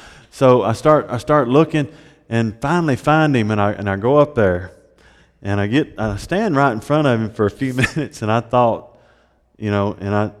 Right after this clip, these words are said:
and I think he was praying. He was <laughs> praying. He was, he was deep, he was deep in prayer. It's the first time I've seen anybody pray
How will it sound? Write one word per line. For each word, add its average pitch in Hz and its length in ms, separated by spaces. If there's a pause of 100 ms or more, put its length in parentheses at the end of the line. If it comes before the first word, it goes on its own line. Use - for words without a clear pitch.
(160)
and 101 100
I 104 40
think 208 300
he 151 80
was 101 100
praying. 92 540 (640)
He 113 80
was 107 100
<laughs> - 100
praying. - 280 (320)
He 139 140
was, 120 260
he 139 220
was 127 200
deep, 139 380 (640)
he 156 140
was 127 180
deep 165 320
in 143 340 (260)
prayer. 156 360
It's 107 200
the - 60
first 165 220
time 156 220
I've 143 160
seen 147 340
anybody 143 540
pray 135 520